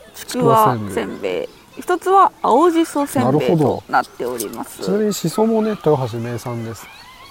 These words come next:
Speaker 1: うん。
Speaker 2: むちゃくちゃ大葉ですね。
Speaker 1: えー、でですね、今ビリビリに破いた包装紙をつないで読むんですけれども、包装紙もめちゃくちゃ可愛くて、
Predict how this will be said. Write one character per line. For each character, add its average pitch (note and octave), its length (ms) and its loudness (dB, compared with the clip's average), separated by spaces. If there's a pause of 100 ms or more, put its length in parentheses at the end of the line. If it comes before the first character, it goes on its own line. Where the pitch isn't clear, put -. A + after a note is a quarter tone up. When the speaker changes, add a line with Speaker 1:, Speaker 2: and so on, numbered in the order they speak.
Speaker 1:
う F#3+ 40 -10
ん。 G#3 240 -8 (200)
Speaker 2:
む C3 100 -4
ち - 60 -6
ゃ C#3 60 -2
く - 60 -18
ち - 40 -16
ゃ - 80 -12
大 D3+ 160 2
葉 D#3 100 2
で D#3 80 0
す - 100 -12
ね。 A2 60 -10 (1400)
Speaker 1:
え A#3+ 220 -2
ー、 - 20 -4
で A3 140 -4
で G#3 220 -4
す - 160 -16
ね、 G#3 200 -6
今 A3+ 300 2
ビ G#3+ 140 -4
リ A#3+ 80 -4
ビ A#3 160 -4
リ A#3 60 -4
に A3+ 140 -6
破 A3 200 2
い G3+ 60 2
た B3 120 -2
包 A#3+ 180 -2
装 A#3+ 200 -2
紙 - 360 -8 (140)
を A#2+ 160 -6
つ - 140 -8
な A3 120 0
い G#3+ 40 -2
で G3+ 100 2
読 D#3+ 160 -2
む G#2+ 60 -8
ん D2+ 80 -12
で C#3 60 -10
す - 80 -14
け - 140 -10
れ A#2 80 -6
ど G2+ 100 -10
も、 A#2+ 300 -10
包 A4+ 160 6
装 - 160 4
紙 A3+ 180 -4
も F3 100 -4
め G3 120 -4
ち - 120 -4
ゃ E4+ 60 4
く G#4 100 6
ち - 60 0
ゃ G#4 60 2
可 G4 180 4
愛 F#4+ 120 2
く B3 100 -6
て、 A2+ 340 -2